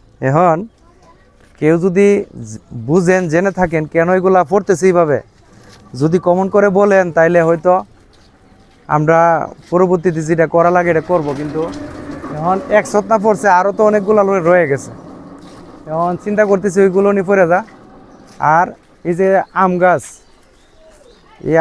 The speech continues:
আম গাছের আম প্রত্যেক বছর প্রচুর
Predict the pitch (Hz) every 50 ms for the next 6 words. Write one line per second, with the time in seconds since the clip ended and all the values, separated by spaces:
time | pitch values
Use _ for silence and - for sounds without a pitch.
0 | 165 175 180 185 185 185 170 - 214 214 208 175 160 208 233 - _ _ _ _
1 | _ _ _ _ _ _ - - - _ _ _ _ _ _ _ _ _ _ -
2 | - - - - 151 160 180 190 180 165 135 - - - _ _ _ _ 190 190
3 | - _ - 220 208 185 202 214 175 190 180 151 - - 226 240 - - 262 269
4 | 262 254